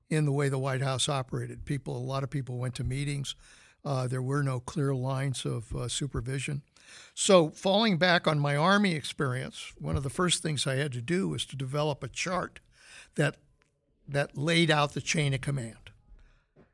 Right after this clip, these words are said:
Chief of Staff, I had deputy chiefs of staff, who was responsible to them, so that there was a disciplined operation. I controlled access to the Oval Office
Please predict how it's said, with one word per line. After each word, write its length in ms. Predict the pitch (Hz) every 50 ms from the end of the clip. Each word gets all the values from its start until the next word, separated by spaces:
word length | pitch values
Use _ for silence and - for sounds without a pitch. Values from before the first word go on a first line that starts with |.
| _ _ _ _ _ _ _ _ _ _ -
Chief 260 | - - 170 156 -
of 100 | 165 147
Staff, 540 | - - - 160 151 156 151 156 165 - -
I 120 | 156 131
had 180 | 127 135 127 110
deputy 400 | - 165 170 139 196 175 156 143
chiefs 320 | - - 160 147 135 -
of 100 | 165 131
staff, 400 | - - - 156 143 143 151 -
who 140 | - - 160
was 240 | 170 170 156 131 -
responsible 720 | 156 - - - 156 147 151 139 - 160 147 143 135 135 - - - - - -
to 120 | - 151
them, 340 | 135 143 143 143 143 151 160 - - - - - - -
so 180 | - - 170
that 200 | 156 151 151 143
there 100 | 170 156
was 160 | 147 139 117
a 60 | 135 127
disciplined 640 | 117 170 180 170 - - 139 - 170 147 131 135
operation. 640 | 139 127 120 - - - 120 117 120 - - 160 147 _ _ _ _ _ _ _ _ _ _ - -
I 80 | 143
controlled 560 | 143 - 156 139 - - 165 165 165 160 143 151
access 540 | 147 156 151 147 - - 185 156 123 -
to 100 | - 156
the 160 | 143 139 131 135
Oval 260 | 143 143 139 135 135
Office 500 | 127 120 117 113 - - 131 - - -